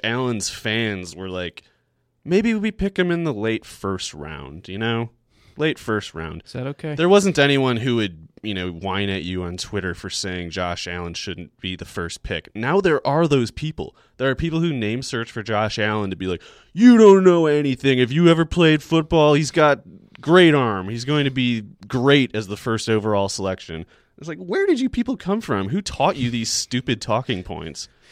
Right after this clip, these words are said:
Speaker 2: I don't
Speaker 1: Oh,
Speaker 2: get it.
Speaker 1: right. You watch T V, like, every second of your consciousness, and this is all that anyone's talked about, McShay and Kiper, just, "Josh Allen is really gonna be great." So it's like, yeah, you, you,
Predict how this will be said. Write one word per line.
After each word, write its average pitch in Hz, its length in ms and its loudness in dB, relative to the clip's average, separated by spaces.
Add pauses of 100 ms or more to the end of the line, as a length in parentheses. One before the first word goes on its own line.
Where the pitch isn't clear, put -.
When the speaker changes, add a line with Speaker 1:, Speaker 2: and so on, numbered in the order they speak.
(580)
Speaker 2:
I 131 140 -4
don't 151 80 2
Speaker 1:
Oh, 143 80 6
Speaker 2:
get 101 140 2
it. - 20 0
Speaker 1:
right. 98 240 2
You 104 160 -4
watch 107 400 2 (120)
T 120 280 -4
V, 90 280 -8
like, 87 320 -6
every 98 300 -4
second 98 380 -4
of 87 80 -8
your 85 100 -6
consciousness, 90 720 -10
and 87 180 -10
this 90 120 -8
is 90 140 -10
all 90 260 -6
that 87 180 -4
anyone's 90 340 -6
talked 87 280 -6
about, 80 180 -8
McShay 90 420 -6
and 87 80 -8
Kiper, 82 380 -8
just, 73 160 -16 (240)
"Josh 82 320 -8
Allen 95 260 -6
is 78 120 -12
really 85 200 -6
gonna 92 180 -8
be 85 120 -10
great." 101 380 -2 (220)
So 92 120 -10
it's - 220 -14
like, 50 160 -20
yeah, 127 180 -2
you, 98 300 -4
you, 95 200 -12